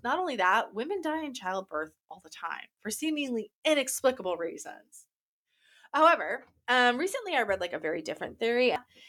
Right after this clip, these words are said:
and this theory suggests that Sidious murdered Padme using the Force, 'cause remember, you can Force choke someone from across the room. But he murdered her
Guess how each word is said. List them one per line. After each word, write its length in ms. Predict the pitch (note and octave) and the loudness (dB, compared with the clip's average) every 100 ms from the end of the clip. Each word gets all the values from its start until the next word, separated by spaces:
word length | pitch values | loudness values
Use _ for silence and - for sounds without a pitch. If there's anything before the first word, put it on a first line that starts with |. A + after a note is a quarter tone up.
| - - | -12 -4
and 140 | G#3+ | -2
this 140 | C#4 - | -2 -2
theory 240 | E4+ F4 | -4 -4
suggests 380 | - B3+ A3 - | -2 0 -2 0
that 160 | G3 | -2
Sidious 840 | - - A3 A3 G3+ F#3+ F#3+ - - _ F3+ F#3 G#3+ | -2 -2 0 2 4 4 0 -10 -14 _ -20 -6 2
murdered 500 | A#3 B3+ B3+ A#3 A#3 | 4 4 4 2 -2
Padme 420 | - G3+ F#3+ F#3 | 0 2 2 -2
using 380 | F3 F#3 F3+ F3 | -6 -6 -8 -8
the 80 | |
Force, 540 | F3 - F#3 D3+ E3+ - | -8 0 0 0 -4 -10
'cause 200 | G3 - | -12 -8
remember, 520 | F#3+ G#3 F#3 - C2 | -2 -2 0 -4 -6
you 100 | F3 | -14
can 140 | - D#3 | -20 -10
Force 320 | - E3 - | -4 -4 -2
choke 260 | E3+ D#3 | -2 -2
someone 280 | - D#3+ D#3+ | -2 -6 -8
from 140 | - - | -12 -16
across 340 | - - - | -10 -8 -8
the 100 | - | -8
room. 420 | E3+ E3+ - G3 _ _ - - - - - - - | -6 -6 -8 -14 _ _ -20 -20 -20 -20 -20 -14 -8
But 100 | G#3+ | -6
he 140 | A3+ | -4
murdered 420 | A3+ C4+ G#4+ A4 | 0 2 4 4
her 260 | - G3+ | 2 0